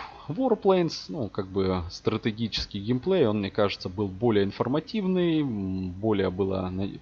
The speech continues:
просто ориентироваться в бою, на карте, так что, по моему вкусу, опять же, этот перепил для меня со знаком минус, чем со знаком плюс. Ну, опять же, на авиках надо, конечно, поиграть,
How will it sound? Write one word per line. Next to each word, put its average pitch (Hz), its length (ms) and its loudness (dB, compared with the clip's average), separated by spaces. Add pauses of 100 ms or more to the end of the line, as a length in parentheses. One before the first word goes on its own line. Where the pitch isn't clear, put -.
просто 110 380 2
ориентироваться 98 640 -2
в 113 80 -8
бою, 226 280 0
на 101 140 -2
карте, 131 480 0
так - 200 -10
что, 87 760 -6 (140)
по 98 100 4
моему 104 340 0
вкусу, - 380 -8
опять 107 260 -2
же, 95 100 0
этот 95 280 -6
перепил 95 640 -2
для 95 180 -2
меня 98 240 -2
со - 160 -10
знаком 95 380 -4
минус, 180 400 0
чем 113 260 -2 (840)
со - 160 -4
знаком 101 400 0
плюс. - 400 -6
Ну, 294 100 0
опять 127 260 6
же, 95 380 4
на 107 240 4
авиках 95 380 -2
надо, 98 200 0
конечно, 104 420 0
поиграть, 208 720 2